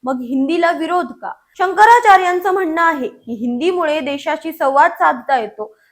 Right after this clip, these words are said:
तर इंग्रजीमुळे जगाशी. मग मराठीला फक्त महाराष्ट्रापुरती मर्यादित ठेवायची का, की तिला जागतिक स्तरावर नेऊन तिचा गोडवा साऱ्या जगाला दाखवायचा?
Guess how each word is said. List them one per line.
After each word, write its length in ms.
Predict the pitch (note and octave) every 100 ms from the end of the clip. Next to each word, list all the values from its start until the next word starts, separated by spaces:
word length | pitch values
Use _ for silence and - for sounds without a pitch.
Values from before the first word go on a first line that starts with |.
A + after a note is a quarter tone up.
| -
तर 60 |
इंग्रजीमुळे 760 | A4 G#4 F#4+ G#4 G4 G4 D#4+ D#4
जगाशी. 580 | D4+ D4 A3+ A3+ G#3 _ _ _
मग 140 | A3+ A3
मराठीला 640 | A3+ A3 D4 F#4 D#4+ D#4
फक्त 320 | E4 D#4 -
महाराष्ट्रापुरती 1120 | D#4+ C#4 C#4 F4 F#4+ F4+ F4+ F4+ E4+ D4 - D#4
मर्यादित 520 | D4 C#4 D4+ C#4+ E4+
ठेवायची 540 | F4 D#4+ C#4+ C#4 C#4+
का, 140 | - G3
की 280 | - -
तिला 360 | G4+ G#4 F#4 E4+
जागतिक 460 | D4+ D#4 D#4 F4+ F4+
स्तरावर 540 | - D#4+ D#4 E4+ F#4
नेऊन 360 | E4+ D4 C#4+ D#4
तिचा 300 | D#4 D#4 D#4
गोडवा 460 | B3 C4+ C#4+ C4
साऱ्या 300 | C4+ C#4+ D#4
जगाला 380 | F4 D#4 C#4 A#3
दाखवायचा? 520 | A3 A3 A3+ G#3+ -